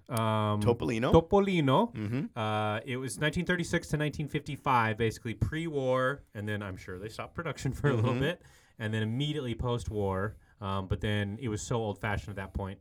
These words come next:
Speaker 1: the Italian public wanted something new. But it has, you know, like, it, it has fendered-in wheels. You know, this
Speaker 2: Mm-hmm.
Speaker 1: is pre-war car,
Speaker 2: Yep.
Speaker 1: little central engine, little, uh, the headlights are on the fenders,
Speaker 2: Uh-huh.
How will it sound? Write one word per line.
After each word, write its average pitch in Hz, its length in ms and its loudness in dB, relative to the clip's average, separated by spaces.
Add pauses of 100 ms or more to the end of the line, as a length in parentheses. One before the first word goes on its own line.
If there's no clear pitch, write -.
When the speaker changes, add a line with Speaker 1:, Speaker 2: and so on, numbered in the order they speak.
Speaker 1:
the 98 320 -6
Italian 98 320 -4
public 98 260 -2
wanted 95 200 -6
something 92 240 -6
new. 113 300 4 (280)
But 135 120 2
it 120 60 0
has, 120 380 2
you 139 80 -8
know, 113 140 -2
like, 98 180 -4 (180)
it, - 160 -8 (460)
it 120 120 -8
has 117 400 0
fendered-in 143 1000 0
wheels. 117 680 -2
You 143 60 -4
know, 131 80 -2
this 127 120 2
Speaker 2:
Mm-hmm. 151 140 4
Speaker 1:
is 180 60 -6
pre-war 156 380 0
car, 110 360 0
Speaker 2:
Yep. 131 220 4
Speaker 1:
little 120 160 -6
central 127 380 -6
engine, 110 460 -6 (340)
little, 110 400 -6
uh, 104 300 -4 (180)
the 117 140 -4
headlights 127 400 -2
are 120 100 -4
on 127 300 0
the 139 80 -2
fenders, 110 680 -2
Speaker 2:
Uh-huh. 120 280 2